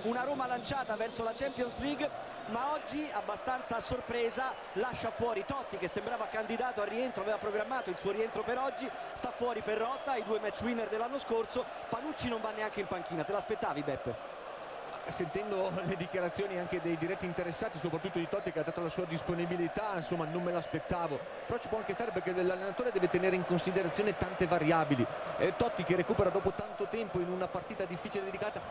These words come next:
Speaker 2: ci può anche stare che possa partire dalla panchina e essere decisivo quando entra.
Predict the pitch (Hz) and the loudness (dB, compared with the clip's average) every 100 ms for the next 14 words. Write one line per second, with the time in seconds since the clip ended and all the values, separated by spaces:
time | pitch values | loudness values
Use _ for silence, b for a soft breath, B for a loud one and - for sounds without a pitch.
0 | - - 170 214 214 190 180 202 185 175 | -8 -6 0 0 0 -4 -4 -2 -2 -2
1 | 185 - 196 165 - 185 175 170 185 160 | -2 -4 -6 -4 -2 0 0 0 -2 -6
2 | 185 214 - B - 165 - 160 151 - | -2 -2 -2 B -2 -2 -2 -2 -2 -2
3 | 151 160 151 147 139 123 110 104 85 - | -2 -2 -2 -2 0 0 0 -2 -4 -6
4 | - - | -6 -6